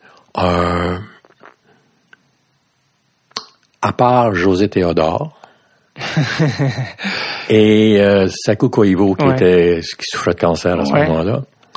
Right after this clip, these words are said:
Speaker 1: ceux qui ont été le plus applaudis s'appelaient Pierre Lambert et Marc Messier.
Speaker 2: <laughs>
Speaker 1: C'était hallucinant. Et les joueurs de hockey anglophones du Canadien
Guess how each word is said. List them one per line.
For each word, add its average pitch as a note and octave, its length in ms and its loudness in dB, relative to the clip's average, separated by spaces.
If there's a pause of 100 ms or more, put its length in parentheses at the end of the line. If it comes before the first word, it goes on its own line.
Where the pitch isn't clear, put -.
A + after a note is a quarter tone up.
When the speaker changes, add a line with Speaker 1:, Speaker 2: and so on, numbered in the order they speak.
(840)
Speaker 1:
ceux - 280 0
qui C3 120 0
ont G#2 80 4
été G2+ 160 2
le F#2 120 2
plus B2 260 0
applaudis F#2+ 480 -2
s'appelaient F#2 400 -2
Pierre G2+ 220 0
Lambert F2 560 -2 (340)
et F#2 120 -2
Marc - 240 -4
Messier. - 440 -14
Speaker 2:
<laughs> - 1600 -6
Speaker 1:
C'était - 400 0 (100)
hallucinant. G#2 800 -2 (760)
Et G#2 100 -4
les F#2 180 4
joueurs A2+ 320 4
de G2 80 4
hockey F#2+ 440 2
anglophones A2+ 600 2
du E2+ 100 -4
Canadien F2+ 540 0